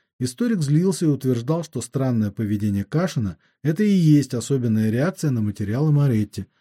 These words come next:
ради которой затевалась провокация с флешками. Большой босс выдал себя. Он старался выглядеть абсолютно спокойным,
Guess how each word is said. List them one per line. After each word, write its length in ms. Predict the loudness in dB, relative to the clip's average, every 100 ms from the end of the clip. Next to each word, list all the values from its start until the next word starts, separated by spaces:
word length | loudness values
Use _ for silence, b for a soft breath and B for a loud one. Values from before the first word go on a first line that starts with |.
| _ -4
ради 220 | -2 -2
которой 360 | -6 -2 -2
затевалась 500 | -2 -4 -6 -4 -6
провокация 600 | -6 -8 -8 -8 -12 -12
с 80 | -14
флешками. 540 | -12 -12 -14 -18 -20 _ _ _ _ _ -6
Большой 500 | -4 -4 0 2 2
босс 360 | 4 4 2
выдал 360 | 0 0 2 0
себя. 480 | 0 0 0 -2 -10 _ _ -8
Он 140 | -6
старался 460 | -4 -2 -2 -2 0
выглядеть 480 | 0 0 -2 -4 -10
абсолютно 480 | -6 -4 -4 -4 -8
спокойным, 600 | -8 -4 2 2 2